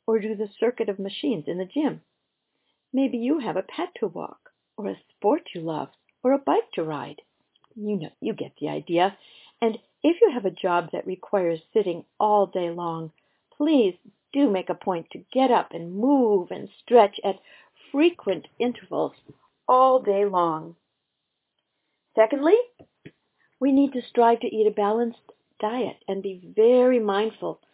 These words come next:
of proper portion sizes. Read the labels if you eat a packaged food. We can eat all the non-starchy vegetables we want,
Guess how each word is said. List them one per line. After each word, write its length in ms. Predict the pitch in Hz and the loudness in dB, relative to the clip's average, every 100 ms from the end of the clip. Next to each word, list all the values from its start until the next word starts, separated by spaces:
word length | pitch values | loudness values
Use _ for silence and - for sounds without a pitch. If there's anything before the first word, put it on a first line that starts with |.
| _ _ | _ _
of 140 | 202 185 - - | -8 -8 -14 -4
proper 380 | 190 180 214 202 - | -2 0 -4 -8 -14
portion 560 | - 196 190 - 185 180 | -2 -2 -2 -6 -12 -10
sizes. 520 | 180 160 175 165 160 156 _ _ _ _ _ _ _ - | -8 -4 -6 -6 -10 -12 _ _ _ _ _ _ _ -4
Read 260 | 285 370 381 | 4 6 6
the 60 | 311 | 2
labels 480 | 277 285 226 165 - _ _ _ _ _ _ _ _ _ _ _ _ _ _ _ _ _ - | 2 2 0 -4 -10 _ _ _ _ _ _ _ _ _ _ _ _ _ _ _ _ _ -2
if 160 | 214 208 | -2 -2
you 120 | 202 - | -6 -6
eat 180 | 208 - | -10 -10
a 60 | |
packaged 440 | - 175 - - - | -12 -14 -14 -20 -12
food. 300 | 175 202 285 _ _ _ _ _ _ _ _ _ _ _ _ - | -6 -6 -6 _ _ _ _ _ _ _ _ _ _ _ _ 2
We 200 | 427 587 | 2 4
can 140 | 294 220 | 0 0
eat 200 | 202 - - | -2 -2 2
all 300 | 294 311 311 | 2 4 2
the 120 | 190 | 0
non-starchy 920 | 185 196 233 254 262 - 208 214 190 | -4 -2 0 -2 -4 0 0 0 -6
vegetables 640 | 165 160 160 185 175 180 _ _ _ - | -2 -2 -4 -6 -4 -6 _ _ _ -2
we 140 | 196 | 0
want, 400 | 180 147 147 | 0 -2 -6